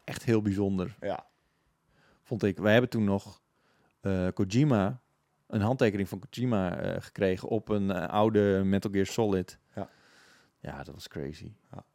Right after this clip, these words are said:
Speaker 1: Ja, ik heb ook echt wel genoten van dat soort trips inderdaad. Dat je met z'n allen gewoon weg bent.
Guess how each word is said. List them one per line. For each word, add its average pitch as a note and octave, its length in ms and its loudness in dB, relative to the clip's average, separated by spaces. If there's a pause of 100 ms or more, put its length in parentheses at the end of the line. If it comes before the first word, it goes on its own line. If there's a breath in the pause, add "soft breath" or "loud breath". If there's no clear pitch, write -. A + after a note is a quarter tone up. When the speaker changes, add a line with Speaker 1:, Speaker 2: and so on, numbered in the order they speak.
(240)
Speaker 1:
Ja, F2+ 100 -4
ik F#2+ 100 -4
heb - 160 -4
ook - 200 -18
echt - 220 -4
wel A2+ 120 4
genoten G#2 440 2
van F#2+ 220 -2
dat A2 200 4
soort G2 380 0
trips G2 320 -2
inderdaad. D2+ 400 -4
Dat F2 140 -10
je G#2 60 -4
met F#2+ 160 0
z'n - 60 -6
allen G2 360 0
gewoon E2+ 260 0
weg F#2 240 0
bent. D#2+ 360 -4